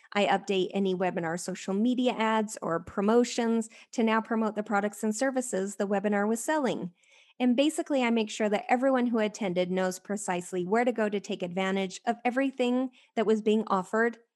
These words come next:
in the webinar. And another thing that I love to do with all of my clients is to do a debriefing with them after the webinar is complete.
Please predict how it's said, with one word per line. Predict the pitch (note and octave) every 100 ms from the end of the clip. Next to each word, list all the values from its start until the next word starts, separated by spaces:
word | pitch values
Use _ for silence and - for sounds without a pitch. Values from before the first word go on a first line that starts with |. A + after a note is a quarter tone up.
| -
in | F#4+
the | G#4
webinar. | A3+ E3+ B2 B2+ - F3 _ _ _ _ _ _ _ -
And | B3
another | B3+ C4 C#4+ D4+
thing | C#4 A#3+
that | G#3 -
I | G3
love | G3+ G3+ G#3
to | -
do | G3 F#3+
with | F#3 -
all | G#3+ A3
of | G#3
my | G3
clients | F#3 G3+ F#3+ F3+ F#3+ - - - -
is | G#3+ G#3+ - -
to | B3 A#3 A3+ A3
do | G#3+ B3+
a | B3+
debriefing | A#3 A3+ A#3+ C#4 B3+ G3
with | F3+ F3
them | G3+ G#3+ B3+ C4+ F#3+
after | F#3+ - A#3 A3
the |
webinar | A3 F#3+ F#3+ F#3+
is | G#3
complete. | - A#3+ - C#4+ - -